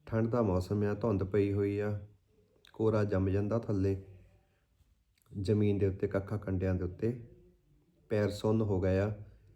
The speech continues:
ਕੰਡੇ ਵੱਜ ਰਹੇ ਆ, ਵਿੱਚ ਕਿਤੇ ਕਿਤੇ ਕੋਈ ਰੋੜ ਆ ਰਹੇ ਆ, ਪਰ ਪੈਰ ਮਹਿਸੂਸ ਨਹੀਂ ਕਰ ਰਹੇ। ਇਸ ਹਿਸਾਬ ਨਾਲ ਉਹ, ਅਹ, ਬਾਡੀ ਦੀ ਹਾਲਤ ਜਿਹੜੀ ਆ ਉਹ ਹੋ ਚੁੱਕੀ ਆ।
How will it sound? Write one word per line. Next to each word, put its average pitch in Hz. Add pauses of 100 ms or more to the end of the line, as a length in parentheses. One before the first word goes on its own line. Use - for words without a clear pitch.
(680)
ਕੰਡੇ 123
ਵੱਜ 101
ਰਹੇ 104
ਆ, 113
ਵਿੱਚ 110 (100)
ਕਿਤੇ 107
ਕਿਤੇ 104
ਕੋਈ 107
ਰੋੜ 101
ਆ 95
ਰਹੇ 92
ਆ, 110 (200)
ਪਰ 107
ਪੈਰ 104
ਮਹਿਸੂਸ 107
ਨਹੀਂ 107
ਕਰ 90
ਰਹੇ। 101
ਇਸ -
ਹਿਸਾਬ 120
ਨਾਲ 95
ਉਹ, 110 (1600)
ਅਹ, 104 (840)
ਬਾਡੀ 110
ਦੀ 107
ਹਾਲਤ 95
ਜਿਹੜੀ 101
ਆ 87
ਉਹ 104
ਹੋ 113
ਚੁੱਕੀ 95
ਆ। 117